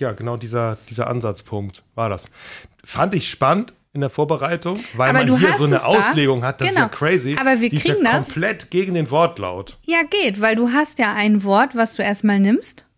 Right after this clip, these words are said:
Speaker 2: und dann hast du angedeutet, das ist ja dann quasi die Andeutungstheorie, diese zwei Fronten und daraus machst du was.
Speaker 1: Ja,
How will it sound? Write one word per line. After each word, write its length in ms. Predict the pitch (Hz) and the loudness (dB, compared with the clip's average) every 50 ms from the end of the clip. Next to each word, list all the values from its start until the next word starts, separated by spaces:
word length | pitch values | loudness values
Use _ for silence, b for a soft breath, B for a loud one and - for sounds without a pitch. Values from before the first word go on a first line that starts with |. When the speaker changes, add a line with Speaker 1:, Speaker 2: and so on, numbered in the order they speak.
| _ _ _ | _ _ _
Speaker 2:
und 200 | 247 233 233 220 | 0 0 2 2
dann 240 | 220 214 233 254 262 | 2 2 2 4 4
hast 220 | 285 262 - - | 2 0 0 -2
du 180 | - 262 254 262 247 B B B B B _ _ - | 0 2 2 2 0 B B B B B _ _ -4
angedeutet, 1500 | 214 226 269 311 330 311 262 240 247 233 202 202 220 202 196 196 196 202 202 196 - - - 269 359 508 - - - _ _ - | 0 2 4 4 4 4 4 2 0 0 0 2 2 4 4 4 4 2 0 -2 -4 -4 -2 0 0 -2 -4 -8 -16 _ _ -12
das 140 | 214 208 | -12 -8
ist 60 | - - | -4 -2
ja 100 | 226 208 | -2 -2
dann 240 | 202 196 202 208 | 0 -2 -2 -2
quasi 340 | 196 - 214 202 202 202 208 | -2 -2 -2 0 0 0 0
die 140 | 202 214 196 | 0 0 0
Andeutungstheorie, 1300 | - 196 247 349 349 262 196 180 180 175 - 208 202 190 - - - 214 202 202 202 208 214 233 285 415 415 b b b b b b b b b b b _ _ _ _ _ | 0 0 0 0 2 2 2 2 0 -2 -2 -4 -4 -4 -6 -6 -4 -4 -2 -2 -2 0 0 0 0 -2 -4 b b b b b b b b b b b _ _ _ _ _
diese 500 | 214 - - 220 220 233 202 226 240 214 | -10 -6 -2 2 2 2 2 2 -2 -4
zwei 340 | - - - 220 208 208 208 | -6 -2 0 2 2 2 0
Fronten 680 | - - - - 254 269 320 381 359 - - 226 220 208 | -2 -8 -8 -2 0 2 2 2 -2 -2 0 0 0 2
und 180 | 220 214 208 | 0 2 2
daraus 280 | 214 214 233 262 262 - | 2 2 2 0 -2 -6
machst 240 | 403 403 - - - | -10 -10 -8 -6 -4
du 60 | 202 | -2
was. 320 | 170 160 170 190 - - - | 0 0 -2 -2 -6 -10 -6
Speaker 1:
Ja, 200 | - 139 127 107 | -4 -2 -2 -4